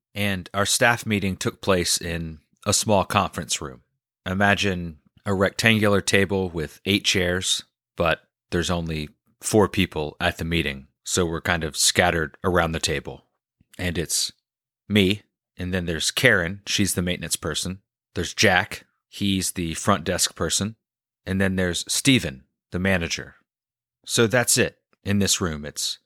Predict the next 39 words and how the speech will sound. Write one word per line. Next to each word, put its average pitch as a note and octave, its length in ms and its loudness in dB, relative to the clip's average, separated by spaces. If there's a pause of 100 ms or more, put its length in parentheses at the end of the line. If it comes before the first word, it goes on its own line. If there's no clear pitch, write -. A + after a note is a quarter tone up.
(120)
a E2 40 -6
table, G#2+ 600 0 (120)
chairs, G2 680 0 (340)
the F#2 80 -6
four A2 240 2
of F#2+ 140 2
us. E2 440 -2 (340)
There's F2+ 180 -4
no G2+ 400 0 (300)
paintings A2 440 2
on G2 120 2
the F#2+ 80 0
wall F#2+ 280 2
or E2+ 120 0
anything. E2 320 -2
It's D#2 120 -6
a D#2+ 60 -4
blank, F#2+ 540 -2 (280)
barren F#2 440 2
conference E2+ 560 -2
room. D2 300 -6 (380)
And G2 160 0
then G2 180 2
there's F2 500 0 (420)
a F#2+ 80 0
sofa, F#2 560 2 (480)
like, E2+ 220 -2
up F2 160 -2
against E2+ 280 0
the F2+ 60 -2
wall D#2 380 0 (100)
behind E2 260 -4
the D#2 60 -6
table. D2+ 420 -6 (220)
No A2 140 4
one's G2+ 200 2
sitting E2+ 220 0
on D2 140 -4
that. C#2 180 -16